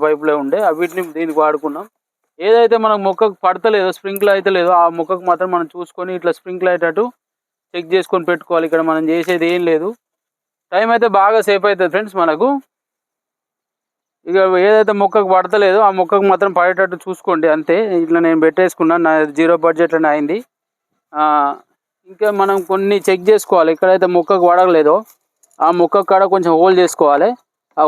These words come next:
హోల్ చేసేసుకొని ఆ మొక్కకు పడేటట్టు చూసుకోవాలి మనం అంతే. మనం చేయాల్సిన పని ఏం లేదు. ఇగో ఇట్లా పడేటట్టు చెక్ చేసుకొని ఆ మొక్కకు పడేటట్టు చేసుకోవాలి. ఇట్లా చేసేసుకొని పెట్టుకుంటే అయిపోతుంది. ఆ మొక్కకు ఇప్పుడు పడిపోతున్నాయి.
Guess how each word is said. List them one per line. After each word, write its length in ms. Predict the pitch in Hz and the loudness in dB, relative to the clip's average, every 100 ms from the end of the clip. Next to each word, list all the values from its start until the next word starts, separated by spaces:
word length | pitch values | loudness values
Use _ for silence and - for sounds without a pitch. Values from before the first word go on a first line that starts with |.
| 156 | 4
హోల్ 180 | 196 190 | 4 4
చేసేసుకొని 460 | 185 185 - 202 190 | 4 2 0 0 2
ఆ 20 | 175 | 2
మొక్కకు 280 | 165 196 180 | 0 2 2
పడేటట్టు 360 | 175 170 180 220 214 | 2 2 0 0 0
చూసుకోవాలి 420 | 208 - 151 123 110 | 0 2 2 2 -2
మనం 120 | 110 131 | -4 -2
అంతే. 200 | 151 135 - _ _ _ _ _ _ | 0 -2 -4 _ _ _ _ _ _
మనం 160 | 151 156 | -2 2
చేయాల్సిన 340 | 175 196 202 180 180 | 4 4 2 0 0
పని 100 | 185 | 2
ఏం 60 | 185 170 | 4 4
లేదు. 160 | 226 - - _ - _ _ _ _ _ _ _ - | 2 -2 -16 _ -20 _ _ _ _ _ _ _ -4
ఇగో 140 | 165 156 | -2 0
ఇట్లా 180 | 147 - - _ _ _ _ _ _ _ _ - | -2 -4 -8 _ _ _ _ _ _ _ _ -2
పడేటట్టు 400 | 170 175 180 175 185 | 0 2 0 -2 -2
చెక్ 120 | 175 180 | 0 0
చేసుకొని 400 | 175 - 180 220 | 0 0 0 2
ఆ 20 | 175 175 | 2 2
మొక్కకు 300 | 160 190 180 | 0 0 2
పడేటట్టు 420 | 170 165 165 160 208 190 | 0 2 0 0 -2 0
చేసుకోవాలి. 500 | 180 - 151 135 220 226 | 0 0 2 2 2 0
ఇట్లా 160 | 160 160 160 | 0 2 4
చేసేసుకొని 500 | 160 170 - 180 160 | 2 0 0 -2 0
పెట్టుకుంటే 360 | 165 - - 156 | -2 -2 -2 0
అయిపోతుంది. 440 | 147 143 143 151 254 - - _ _ _ _ _ _ _ _ _ _ 156 | 2 0 2 2 0 -6 -20 _ _ _ _ _ _ _ _ _ _ -2
ఆ 40 | 160 | 0
మొక్కకు 260 | 170 196 190 | 2 2 2
ఇప్పుడు 160 | 175 175 | 2 2
పడిపోతున్నాయి. 580 | 170 160 151 139 160 | 2 0 0 0 0